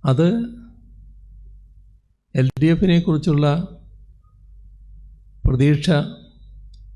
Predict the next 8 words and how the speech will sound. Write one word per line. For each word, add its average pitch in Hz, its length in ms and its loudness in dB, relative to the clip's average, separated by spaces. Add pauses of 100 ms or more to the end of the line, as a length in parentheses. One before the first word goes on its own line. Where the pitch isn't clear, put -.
(680)
വലിയ 135 280 2
തോതിൽ 143 360 2 (1600)
മനസ്സിൽ 131 440 2
വെച്ചുകൊണ്ട് 139 480 0 (1800)
ജനങ്ങൾ 156 340 4
ഏറ്റുചൊല്ലിയ 139 600 2 (1800)
ഒരു 135 100 2 (100)
വാക്യമായിരുന്നു. 113 680 -2